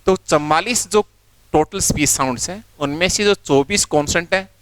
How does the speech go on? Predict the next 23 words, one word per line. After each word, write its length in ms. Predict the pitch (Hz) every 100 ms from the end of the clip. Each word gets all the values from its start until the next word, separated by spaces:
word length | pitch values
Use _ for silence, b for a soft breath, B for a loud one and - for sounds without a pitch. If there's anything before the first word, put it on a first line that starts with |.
| -
वो 180 | 131 156
हमको 180 | 170 180
लगभग 380 | 131 127 156
आ 80 | 175
रही 220 | 175 185
हैं। 100 | 202 - b b b -
जो 80 | 185
ट्वेंटी 400 | - 180 196 214
वोवेल 240 | 175 175
साउंड्स 420 | 165 180 180 -
हैं, 60 | 196
उनमें 380 | 165 170 180 131
बारह 240 | 135 175
मोनोफ्थंग्स, 580 | 156 143 151 - 180 135
वो 140 | 156
हमने 220 | 165 156
याद 360 | 135 110 131 135
किए 240 | - 180
हैं, 300 | 185 185 -
आपको 300 | 127 131 -
याद 200 | 120 120
करने 280 | - 131 165
हैं, 160 | 180